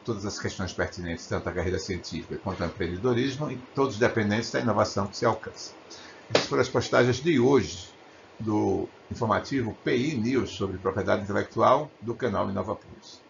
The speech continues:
Mais uma vez, não deixe de se inscrever em nosso canal. Queremos chegar logo em breve aos duzentos inscritos para catapultar nossas pretensões a trezentos, quatrocentos e chegar a mil.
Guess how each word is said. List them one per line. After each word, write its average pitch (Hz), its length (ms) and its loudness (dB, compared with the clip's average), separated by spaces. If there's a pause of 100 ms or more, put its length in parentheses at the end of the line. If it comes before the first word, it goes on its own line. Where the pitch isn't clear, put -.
(380)
Mais 95 160 -4
uma 113 200 2
vez, 110 200 0
não 113 140 0
deixe 110 400 0
de - 60 -14
se - 120 -12
inscrever 101 420 -4
em 101 40 -4
nosso 98 220 -4
canal. 76 320 -8
Queremos 135 300 -6
chegar 101 340 0
logo 110 340 2
em 107 140 -2
breve 95 340 0
aos 78 80 -8
duzentos 87 400 -8
inscritos - 420 -10
para 104 320 0 (480)
catapultar 110 1000 2
nossas 95 400 -6
pretensões 98 760 -6
a 78 80 -6
trezentos, 104 560 -4
quatrocentos 113 540 -6
e - 20 -14
chegar 104 420 0
a 90 40 -6
mil. 92 400 -4